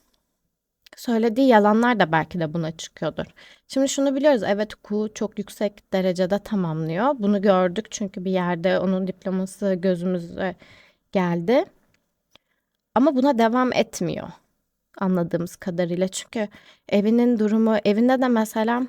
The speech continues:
hmm, aşırı derecede bir kirlilik hakim, dağınıklık hakim ve bu da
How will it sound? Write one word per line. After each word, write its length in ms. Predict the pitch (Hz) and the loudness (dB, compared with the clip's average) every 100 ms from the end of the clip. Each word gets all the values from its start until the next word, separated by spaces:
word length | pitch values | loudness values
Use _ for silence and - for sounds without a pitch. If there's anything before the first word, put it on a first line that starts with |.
| - | -4
hmm, 260 | 214 202 190 - _ _ _ _ _ _ _ _ _ _ - | -2 0 -2 -6 _ _ _ _ _ _ _ _ _ _ 2
aşırı 440 | 240 - 294 302 | 2 4 4 6
derecede 600 | 311 269 247 262 247 247 | 6 6 6 6 6 4
bir 260 | 254 269 - | 4 2 0
kirlilik 540 | - 240 220 233 269 | 0 2 4 4 2
hakim, 540 | 226 190 185 - 170 156 - _ 214 | 2 0 -2 -4 -8 -8 -14 _ -2
dağınıklık 640 | 208 208 214 - 247 - | 2 2 2 0 -6 -4
hakim 540 | 208 175 - - 302 359 _ _ _ 240 | -4 -4 -6 -6 -6 -8 _ _ _ -2
ve 240 | 254 233 | 0 0
bu 120 | 262 | 2
da 200 | 294 302 | 2 2